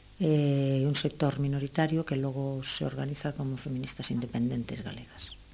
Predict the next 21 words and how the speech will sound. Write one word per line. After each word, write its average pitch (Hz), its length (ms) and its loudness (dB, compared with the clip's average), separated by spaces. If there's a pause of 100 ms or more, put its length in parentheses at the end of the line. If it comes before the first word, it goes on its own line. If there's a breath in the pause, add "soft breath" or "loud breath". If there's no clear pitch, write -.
(380)
Eh, - 120 -6
digamos, 67 560 -4 (720)
pero 139 300 2
até 127 240 -4
o 120 60 0
setenta 131 420 0
e 165 100 6
oito, 170 300 2
até - 180 -4
xullo 156 380 2
do 147 80 -2
setenta 139 340 -4
e 143 80 -2
oito, - 80 -6
estamos 160 320 0
xuntas 180 460 2
na 123 100 0 (800 loud breath)
Asociación 143 500 0
Galega 123 320 -4
da 120 80 -8
Muller, 120 300 -6